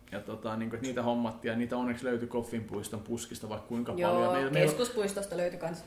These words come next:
Speaker 1: meillä oli oma-, omat stashit siellä, niinku, ihan hirveet pinot ja maailman siistein piilopaikka oli silleen, niinku, siis sitä ei voi, se on tosi vaikea selittää, mut siis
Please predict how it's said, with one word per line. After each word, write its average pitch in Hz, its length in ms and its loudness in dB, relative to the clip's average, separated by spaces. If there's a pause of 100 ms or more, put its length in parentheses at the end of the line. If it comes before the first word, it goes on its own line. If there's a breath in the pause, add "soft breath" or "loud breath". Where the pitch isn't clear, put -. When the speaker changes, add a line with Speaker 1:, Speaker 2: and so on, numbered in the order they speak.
(120)
Speaker 1:
meillä 143 180 6
oli 147 80 8
oma-, 151 180 6
omat 170 260 8
stashit 151 460 2
siellä, 127 260 2
niinku, 120 260 0
ihan 131 200 -2
hirveet 131 400 0
pinot 127 260 0
ja 127 80 -2 (260 loud breath)
maailman 165 260 2
siistein 151 520 4
piilopaikka 117 680 2
oli 110 160 2
silleen, 110 340 -4
niinku, 117 160 -2
siis 120 160 -4
sitä 131 140 -2
ei 120 60 2 (220)
voi, - 80 0
se 196 120 2
on 226 200 2
tosi 202 240 4
vaikea 156 220 4
selittää, 147 420 4
mut 117 100 -2
siis 123 180 -8